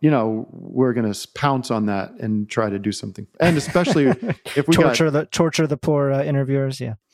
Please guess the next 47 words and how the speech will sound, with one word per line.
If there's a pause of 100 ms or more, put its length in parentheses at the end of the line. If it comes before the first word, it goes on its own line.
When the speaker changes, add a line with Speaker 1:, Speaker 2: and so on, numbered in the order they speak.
(160)
Speaker 1:
Yeah,
and
if
we
were
gonna
do
late
night,
we've
d-,
we've
done
all
the
late, (380)
most
of
the
late
night
shows. (340)
We
just
thought,
like,
"Oh,
this
is
a,
just
a
chance
for
us
to
be
on
T
V.
Why
would
we
go
and
talk
about